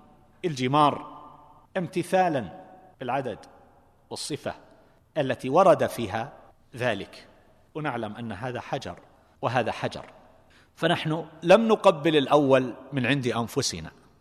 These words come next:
وإنما لأن النبي صلى الله عليه وآله وسلم قبله فاقتدينا به، ولم نرمي الجمار من عند أنفسنا، ولم نحقر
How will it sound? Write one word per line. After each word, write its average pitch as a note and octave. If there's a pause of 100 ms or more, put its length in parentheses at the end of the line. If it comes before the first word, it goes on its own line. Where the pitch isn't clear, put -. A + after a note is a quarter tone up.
(160)
وإنما C#3
لأن F3+
النبي C3
صلى A#2
الله A2+
عليه A2
وآله G#2+
وسلم A2+
قبله D3
فاقتدينا B2 (360)
به، - (640)
ولم C#3
نرمي A#2 (340)
الجمار D3+ (340)
من D#3+
عند G#3
أنفسنا، D3 (800)
ولم A3
نحقر -